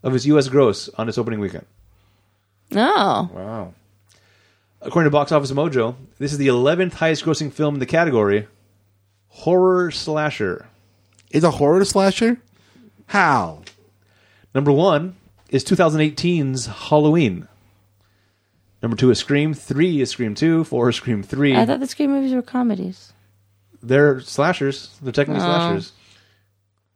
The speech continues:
Speaker 3: Oh, are you talking about the Scream ones? Or are you talking about the, the mock Scream one?
Speaker 1: No, Scream. The actual Scream
Speaker 3: Okay.
Speaker 1: ones. No,
Speaker 2: Wait,
Speaker 1: the,
Speaker 2: oh.
Speaker 1: the Scary Movie
Speaker 2: Oh, that's what I'm thinking of.
Speaker 1: That's,
Speaker 2: Sorry.
Speaker 1: that's a bullshit comedy.
Speaker 2: I've never seen Scream.
Speaker 1: Okay.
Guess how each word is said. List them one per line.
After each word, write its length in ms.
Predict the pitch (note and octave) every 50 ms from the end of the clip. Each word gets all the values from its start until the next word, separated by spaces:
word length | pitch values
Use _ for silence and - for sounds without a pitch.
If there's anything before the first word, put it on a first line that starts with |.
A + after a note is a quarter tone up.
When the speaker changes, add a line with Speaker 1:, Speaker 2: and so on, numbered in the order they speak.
| _ _ _ -
Speaker 3:
Oh, 320 | C3+ C3+ D3 C#3+ C#3 B2+
are 100 | A#2 A#2+
you 100 | C3+ D#3
talking 240 | - E3 E3 D#3 D#3+
about 320 | D#3 C#3+ C3+ B2 G2 - D2
the 80 | G#2
Scream 500 | G2+ - - - - B2 C3 D3 E3+ F3+
ones? 380 | F3 F3+ F#3 F#3+ G3 G3 F#3 -
Or 60 | A2+
are 40 | A#2+
you 80 | A#2+
talking 300 | A#2 - C3+ B2 - C3
about 340 | B2 A#2+ A2+ A2+ G2+ F#2 G2+
the, 220 | G#2 G2+ G2 F2 D2+
the 160 | E2 G2 F#2+ F2
mock 400 | F#2 G2 G2+ G#2 G#2+ A2 A2+ -
Scream 340 | - - - A#2 A2 G2 F#2
one? 160 | F2+ F2 E2+ E2
Speaker 1:
No, 120 | A#2+ G#2 F2
Scream. 360 | - - - B2+ A2+ F#2 F2+
The 100 | F#2 F#2
actual 220 | G#2+ A2 - A2+
Scream 200 | G2 G2 A2+ G#2 F#2+
Speaker 3:
Okay. 60 | F2
Speaker 1:
ones. 280 | F2+ F#2+ - - - - - -
No, 100 | - G3+
Speaker 2:
Wait, 180 | G3 - - -
Speaker 1:
the, 120 | G#2+ - -
Speaker 2:
oh. 300 | - F3 E3+ E3+ E3 D#3+ D#3+ -
Speaker 1:
the 80 | - -
Scary 340 | F#3 - E3+ E3 E3 D#3
Movie 480 | C#3 C3+ C#3+ D3+ D3 D3 D3+ D3+ D3 C3+ _ _ _ _ _ - - - - - - - -
Speaker 2:
Oh, 80 | A3+ A#3+
that's 260 | B3+ C#4 D4 D4+ C4+
what 80 | C4+ G#3
I'm 160 | F3 F3 E3
thinking 240 | D#3+ D3 D3 D#3+ E3
of. 60 | D#3
Speaker 1:
That's, 200 | B2+ C3 C3 -
Speaker 2:
Sorry. 460 | - - - F3+ F3 E3 D#3+ D#3 E3
Speaker 1:
that's 180 | E3+ C3 C3+ -
a 40 | C3
bullshit 400 | B2 A2 A#2+ A#2+ A2 A#2+ G#2+ -
comedy. 300 | A2 F#2+ F2+ F2+ F#2 - -
Speaker 2:
I've 140 | F#3 F#3+ F#3+
never 220 | F#3 F3 E3+ E3+
seen 200 | F#3 - D#3+ D3
Scream. 360 | - - - F3+ F#3 - F3+ - _ _ -
Speaker 1:
Okay. 280 | G#2 F#2+ - E2+ -